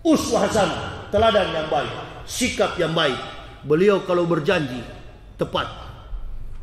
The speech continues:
Sama dengan Pak Jokowi. Nah, puji lagi kawan. Sudah. Supaya tidak ada dalil kalau kita ditangkap. Sekarang saya puji.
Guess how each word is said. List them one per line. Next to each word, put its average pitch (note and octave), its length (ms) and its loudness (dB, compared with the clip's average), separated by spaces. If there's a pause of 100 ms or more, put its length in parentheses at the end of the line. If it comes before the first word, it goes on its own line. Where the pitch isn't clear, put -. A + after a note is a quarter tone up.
(720)
Sama C#4 240 4
dengan F#3 280 4
Pak E3+ 200 0
Jokowi. E3 360 2 (800)
Nah, - 640 -6
puji D#4+ 320 4
lagi G3+ 640 2
kawan. C3 320 0 (560)
Sudah. D#3+ 880 4 (720)
Supaya C#4 400 6
tidak C4+ 240 4
ada C4+ 80 6
dalil B3+ 480 4
kalau A3 160 6
kita A3+ 240 2
ditangkap. G3 640 2
Sekarang F#4+ 240 4
saya G4+ 240 6
puji. C#4+ 480 6